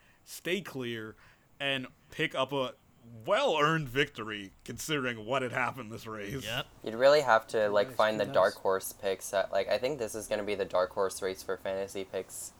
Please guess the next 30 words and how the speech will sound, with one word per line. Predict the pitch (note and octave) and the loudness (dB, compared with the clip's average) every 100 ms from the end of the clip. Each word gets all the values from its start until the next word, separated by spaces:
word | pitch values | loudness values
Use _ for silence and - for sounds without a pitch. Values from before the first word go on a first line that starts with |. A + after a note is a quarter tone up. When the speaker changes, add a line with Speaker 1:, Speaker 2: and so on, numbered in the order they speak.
| - | -16
Speaker 3:
in | G2+ | -12
the | F#2 | -10
season. | - F#2 G2 G2 | -10 -10 -10 -12
Speaker 4:
<laughs> | - - _ - - - - - _ _ _ _ _ | -18 -20 _ -20 -20 -20 -20 -20 _ _ _ _ _
It | D#3 - A3 | -10 -10 -10
was | B2+ | -8
Speaker 1:
Yes. | A#2+ G#2+ G#2 C#3 | -6 -8 -8 -8
Speaker 2:
Might | C#3 | -8
have | A#2+ - | -8 -8
been. | C3+ G#2+ - - | -8 -8 -12 -16
Speaker 1:
Yes, | A2+ A2 C3 | -12 -12 -8
it | |
Speaker 4:
You | B2+ | -4
Speaker 1:
was. | E3 | -2
Speaker 4:
just, | F#3 F#3+ - | -2 -4 0
like, | F4 F#3+ | 0 0
y-, | G#3 F#3+ | -4 -8
you | F#3+ F#3 | -8 -6
could, | G3 D#3+ | -6 -2
like, | E3 D#3 - - _ - | -2 -4 -10 -20 _ -10
put | F#3 | -8
your | F3+ D#3 | -2 -2
hand | D#3 C#3+ C#3 - | -2 -4 -6 -6
over | D3 C#3+ C3+ | -4 -4 -2
your | C3 | -4
head, | C3+ B2 A2+ - | -2 -6 -8 -12
like, | A#2+ A#2 - - | -10 -10 -12 -14
close | - E3 D#3+ | 0 0 2
your | D#3+ C#3 | 0 0
eyes, | B2 A#2+ A#2+ | -2 -4 -8